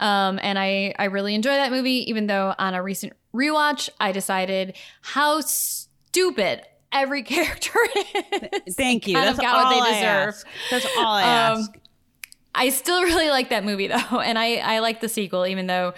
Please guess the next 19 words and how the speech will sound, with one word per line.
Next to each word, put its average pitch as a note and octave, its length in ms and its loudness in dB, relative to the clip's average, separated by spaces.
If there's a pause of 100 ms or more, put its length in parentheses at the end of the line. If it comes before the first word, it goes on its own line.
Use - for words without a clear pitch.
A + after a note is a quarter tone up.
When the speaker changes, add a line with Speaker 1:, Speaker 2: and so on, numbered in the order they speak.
(380)
Speaker 1:
um, F#3 240 0
that's F#3+ 220 -2
a F3 140 -2 (200)
pretty C#4 220 0
unpopular G3 840 -2
opinion. F3 500 -6 (280)
Um, G3+ 420 0
Speaker 2:
<laughs> - 0 -
Speaker 1:
but G#3+ 300 0
a A3+ 100 -2
little B3+ 160 -2
bit C#4+ 80 0
of C#4+ 80 0
trivia, A3+ 580 0 (320)
the G3 200 -2
film A3+ 380 0 (120)
was G#3 220 -2 (520)
actually A3+ 300 0
filmed D4 500 0